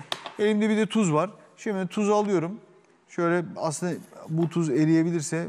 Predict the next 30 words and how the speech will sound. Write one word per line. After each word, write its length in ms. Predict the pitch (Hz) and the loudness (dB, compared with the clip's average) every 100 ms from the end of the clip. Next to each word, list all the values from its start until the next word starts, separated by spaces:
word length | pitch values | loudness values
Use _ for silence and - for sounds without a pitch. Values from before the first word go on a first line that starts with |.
| - | -6
bunu 220 | 151 160 | -4 -2
da 60 | 147 | -2
kullanabilirim. 640 | 139 135 123 123 175 190 - - - | 0 0 2 2 0 -2 -8 -14 -2
Bu 80 | 170 | 0
da 100 | 165 | 2
kaya 240 | 160 165 | 0 0
tuzu, 360 | 156 139 143 190 110 | 0 -6 -6 -8 -6
eğin 240 | 139 139 | -4 -4
tuzu. 300 | 127 120 170 - - - | -4 -4 -6 -10 -20 -6
Tuz 240 | - 208 | 0 2
var. 180 | 151 165 208 | 2 2 -2
Biraz 220 | 170 147 | -8 -6
da 80 | 143 | -4
bundan 260 | 143 147 139 | -4 -2 -2
rafine 300 | 131 147 135 | -2 -4 -4
tuzdan 340 | - 113 113 | -4 -4 -6
katalım 340 | - 104 104 104 | -6 -6 -4 -4
içine. 320 | - 123 170 - - - - - - | -4 -4 -4 -8 -20 -20 -20 -16 -4
Ondan 280 | 185 185 180 | 0 0 0
sonra, 380 | 160 175 196 208 - - _ - | 0 -2 -2 -4 -10 -20 _ -2
e, 300 | 180 180 180 | 0 2 0
tuzda 480 | 180 226 208 214 240 | -2 -2 0 -2 -2
N 540 | 233 190 202 226 233 170 | -4 -2 2 2 0 -2
A 300 | 180 196 190 | -4 0 2
C 260 | 175 185 175 | 4 2 2
L 200 | 147 135 | 0 0
yani 220 | 156 151 | -2 -4
sodyum 720 | - - 247 185 185 247 277 - - - | -6 0 0 2 0 0 -2 -10 -20 -4
klor 340 | 208 185 143 | 0 2 2
var. 220 | 113 98 | -2 -8